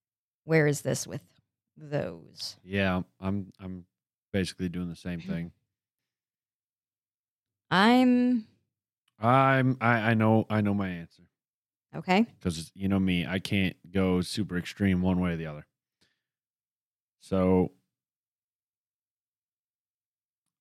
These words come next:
Speaker 2: I'm debating between two numbers, but I think I've settled. I'm gonna go with a seven and a half.
Speaker 1: Really?
Speaker 2: Yes.
Speaker 1: This is Old Reliable, and it's a seven and a half?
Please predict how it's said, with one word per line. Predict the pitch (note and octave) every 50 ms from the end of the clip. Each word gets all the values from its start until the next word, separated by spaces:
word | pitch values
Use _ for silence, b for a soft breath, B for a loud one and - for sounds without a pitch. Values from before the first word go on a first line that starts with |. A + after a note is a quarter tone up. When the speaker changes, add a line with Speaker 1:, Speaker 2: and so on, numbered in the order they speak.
| _ _ _ _ _ _ _ _ _ _ _ _ _ _ -
Speaker 2:
I'm | - A2 A#2+ B2+ C3 C3 B2
debating | A2+ G#2+ F#2 A2+ G#2+ G#2 G2 F#2 F#2 F2+ F2
between | E2+ F2 - - - F2 E2 E2+ E2 D#2+ - _
two | - F#2+ F#2+
numbers, | F2 E2+ E2+ E2 D#2+ D#2+ D#2
but | - E2+ E2
I | E2+
think | E2+ - F#2 E2+ F2+
I've | F2 E2 D2+
settled. | - - - D#2 C#2+ C#2 D2+ D2 _ _ _ _ _ _ _ _ -
I'm | E2+ E2+ F#2 F#2+ F#2+
gonna | F2+ G2 G2 F2+
go | F2+ F2+ F2 E2+ E2+
with | D#2+ D#2 C#2
a | D2+
seven | - - - - G2+ F2 F2+ F#2
and | F2 E2
a | D#2
half. | E2 D#2+ C2+ C2 - _ _ _ _ _ _ _ _ _ _
Speaker 1:
Really? | _ D#3 D3+ E3 F3+ G#3 A3 G3+ F3+ E3+ D#3+ D#3 D3+ D#3+ _
Speaker 2:
Yes. | - E2 - - - - _ _ _ _ _ _ _ _ _ _ _ _ _ _ _ -
Speaker 1:
This | F3+ G3 - A3
is | G#3+ F3+ -
Old | - G3 G3+ G#3 G3
Reliable, | G#3 G#3 G3 F3 E3 F3 F3+ F#3+ G3 F#3 G#3+ G#3
and | G3+ F3+ F3
it's | D#3+ -
a | C#3+
seven | C#3 - - - F#3 F#3 F#3+ G3
and | F#3+ F#3 F3
a | E3
half? | D#3+ E3 E3 F3 F#3 G#3+ G#3+ - - -